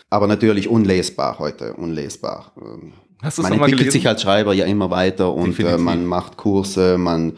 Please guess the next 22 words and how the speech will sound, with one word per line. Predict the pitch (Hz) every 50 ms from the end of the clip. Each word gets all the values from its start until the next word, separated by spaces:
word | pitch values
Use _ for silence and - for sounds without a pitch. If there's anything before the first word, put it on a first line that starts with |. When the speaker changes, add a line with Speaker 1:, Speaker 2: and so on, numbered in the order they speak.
| - - - _ _ _ - - _ _
Speaker 1:
informiert | - 101 95 98 104 95 95 98 95 98 98 -
sich | - 92 - 87
weiter, | 87 82 85 85 85 82 - 87 85 85 82 82 78 76
man, | 78 80 82 82 82 80 82 80 80 76 76 67 64 60 57 - - - - - -
man | - 98 98 95
wird | 101 107 104 -
einfach, | 82 92 95 92 - 101 90 87 - - - - _ _ _ _ _ _ _ _ _ _ _ _
man | - 95 95 95 92 92 90
wächst | 98 98 - -
in | 101 95
das | 92 92 -
Element | - 95 90 85 90 90 85 -
hinein. | - 90 87 85 85 78 76 - - - - - _ - _ _ _ _ _ _ _ _ - -
Und | - 117 110 110
dann | 101 101 101
habe | 98 92 92
ich's | 90 -
natürlich | 101 95 - 101 98 98 92 -
jahrelang | 92 85 92 95 92 90 85 85 85
wieder | 85 85 87 - -
aufgegeben, | 101 104 - - 101 104 104 110 110 104 87
weil | 73 76 80 85 85 50 -